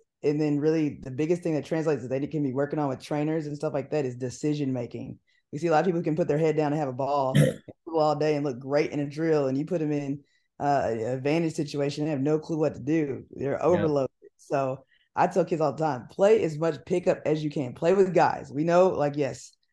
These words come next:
Speaker 1: historically, girls have not played a ton of pickup. That's fine. If you can find pickup girls, do it. If you can find them with other college teams, do it. But play as much as you can. Play two on two, play three on three, play four on four, five on five.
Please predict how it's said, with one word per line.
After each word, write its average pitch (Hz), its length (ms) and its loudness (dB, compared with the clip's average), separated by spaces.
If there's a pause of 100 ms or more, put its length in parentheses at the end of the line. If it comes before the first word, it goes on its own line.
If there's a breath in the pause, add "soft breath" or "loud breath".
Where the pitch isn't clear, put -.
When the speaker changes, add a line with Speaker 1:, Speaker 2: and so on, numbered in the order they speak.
(140)
Speaker 1:
historically, 160 800 4
girls 170 380 2
have 170 120 0
not 165 200 2
played 170 200 0
a 151 60 0
ton 156 200 -4
of 165 60 -6
pickup. 147 400 -6
That's 156 220 0
fine. 147 240 0
If 123 60 -4
you 165 60 0
can 185 120 0
find 180 260 2
pickup 196 220 2
girls, 196 300 2 (360)
do 196 220 2
it. 131 100 2
If 110 120 -8
you 151 80 -4
can 170 120 -2
find 175 180 0
them 185 60 2
with 165 80 2
other 180 160 4
college 185 280 0
teams, 196 300 -4 (480 soft breath)
do 170 240 6
it. - 220 -4 (380)
But 143 180 -2
play 196 400 4
as 156 220 0
much 175 220 0
as 170 60 -8
you 170 60 -10
can. 160 160 0
Play 185 180 4
two 220 200 -4
on 220 140 0
two, 220 240 -4
play 175 180 2
three 190 200 0
on 208 140 -2
three, 214 220 -2
play 143 220 -6
four 208 160 0
on 202 100 -4
four, 208 280 4
five - 160 0
on 190 100 -6
five. 202 340 2